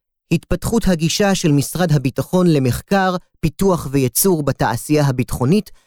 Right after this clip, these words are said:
וכיצד משקל האינטרסים שאינם ביטחוניים הלך וגבר במערכת השיקולים של המשרד. ניתן לסמן ארבע תקופות בהתפתחות מדיניות משרד הביטחון בנוגע למו"פ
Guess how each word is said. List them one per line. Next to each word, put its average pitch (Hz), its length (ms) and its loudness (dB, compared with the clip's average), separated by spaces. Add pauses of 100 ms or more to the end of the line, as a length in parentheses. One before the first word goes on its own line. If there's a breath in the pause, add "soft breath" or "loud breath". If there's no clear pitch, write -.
(180)
וכיצד 175 540 0
משקל 190 440 2
האינטרסים 170 720 0
שאינם 170 540 0
ביטחוניים 127 640 0 (320)
הלך 139 360 0
וגבר 147 500 0
במערכת 135 680 0
השיקולים 147 540 0
של 165 160 0
המשרד. 135 640 -2 (1300)
ניתן 208 280 0
לסמן 190 480 2
ארבע 135 340 0
תקופות - 540 -2
בהתפתחות 143 640 -2
מדיניות 143 520 0
משרד 147 320 -2
הביטחון 139 720 0
בנוגע 135 420 0
למו"פ 120 320 2